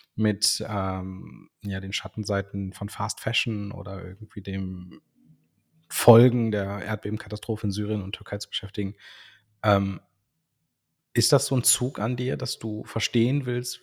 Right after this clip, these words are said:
was woanders passiert, wie es den anderen geht, beziehungsweise, ähm, welche, du hast gerade gesagt, Schmerzen und Verletzungen, aber welche Schmerzen und Verletzungen in dieser Welt so,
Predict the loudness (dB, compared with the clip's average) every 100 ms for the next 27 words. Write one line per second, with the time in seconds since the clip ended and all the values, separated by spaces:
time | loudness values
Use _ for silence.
0 | _ -4 -2 -4 -4 -4 -4 -6 -6 -6
1 | -8 -8 -6 -6 -6 -6 -6 -6 -6 -6
2 | -6 -12 -12 -8 -6 -6 -6 -6 -4 -6
3 | -6 -6 -8 -8 -6 -6 -8 -10 -14 _
4 | _ _ _ _ _ _ _ _ _ _
5 | _ 0 0 -2 -4 -4 -6 -12 _ _
6 | _ _ _ _ _ -12 -8 -4 -4 -6
7 | -2 2 4 2 0 -8 -8 -6 -8 -12
8 | -10 -6 -6 -6 -4 -2 -4 -6 -6 -4
9 | -6 -8 -8 -6 -4 -6 -8